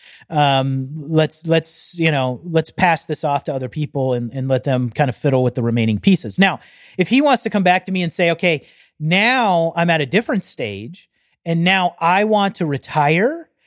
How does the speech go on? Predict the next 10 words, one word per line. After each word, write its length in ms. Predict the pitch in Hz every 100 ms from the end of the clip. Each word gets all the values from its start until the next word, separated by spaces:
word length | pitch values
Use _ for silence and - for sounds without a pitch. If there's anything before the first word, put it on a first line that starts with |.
| _ -
uh, 280 | 165 160 156
from 640 | - 180 160 151 147 143
doing 280 | 151 190 170
surgeries 540 | - 175 180 170 160
myself, 720 | 143 117 - 143 160 277 - _ _ _ -
but 180 | 151 180
I 120 | 175
still 440 | 165 - 196 208 214
wanna 260 | 196 175
have 600 | 139 170 165 175 180 175